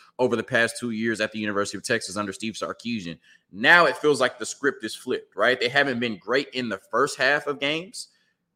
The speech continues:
this year, but they've really turned it on in the second half. So you look at the Rice game, you're up sixteen to three on Rice, and you feel like you should be up on them a little bit more. And now since then, Rice has proved that they're a pretty good football team.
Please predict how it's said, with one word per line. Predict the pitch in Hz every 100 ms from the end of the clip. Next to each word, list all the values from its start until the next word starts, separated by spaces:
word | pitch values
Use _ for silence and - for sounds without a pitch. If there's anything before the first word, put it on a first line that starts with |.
| -
this | 160 -
year, | 147 175
but | 156 131
they've | 139 120
really | 143
turned | 135 147 135
it | 127
on | 120 113
in |
the | 104
second | - 123 95
half. | 92 85
So | -
you | 120
look | 127 151
at | -
the | 113
Rice | 120 139
game, | - 120 123 120 - - -
you're | 147 139
up | 147
sixteen | - 147 - - 139
to | 120
three | 120 123 139 165 - -
on | 123 123
Rice, | 98 113 135 123
and |
you | 127
feel | 131 147
like | 135 123
you | 139
should | 131 131
be | 110 123
up | 127 123
on | 123
them | 120
a | 110
little | 127 104
bit | 113
more. | 104 117 131
And | 113
now | 104
since | - 170 -
then, | 117 113
Rice | 110 131 123
has | 107
proved | - 135 120
that | 110
they're | 110
a | 104
pretty | 127 117
good | 95 95
football | - 131 92 92
team. | - 104 98